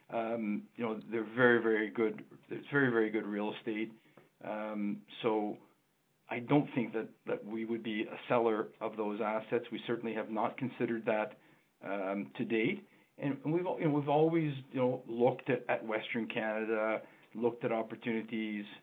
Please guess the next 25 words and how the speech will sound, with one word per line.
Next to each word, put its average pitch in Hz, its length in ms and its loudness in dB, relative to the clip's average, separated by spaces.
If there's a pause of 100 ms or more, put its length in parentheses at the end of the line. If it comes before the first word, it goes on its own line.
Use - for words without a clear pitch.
(320)
but 120 140 4
never 131 380 2
felt 110 260 2 (120)
comfortable. 113 760 4 (480)
And 113 340 0
then 135 200 4
we 127 200 2
sort 123 140 2
of 120 220 0
also 123 300 2
look 123 280 2
at 113 180 4 (180)
the 120 100 2
opportunities 123 680 0
that 110 120 4
we 110 100 2
have, 113 400 2 (200)
whether 113 200 0
it's 104 100 -6
across 117 320 2
Atlantic 139 400 2
Canada, 123 500 4 (360)
Quebec, 120 380 4
or 117 180 0
Ontario. 135 680 6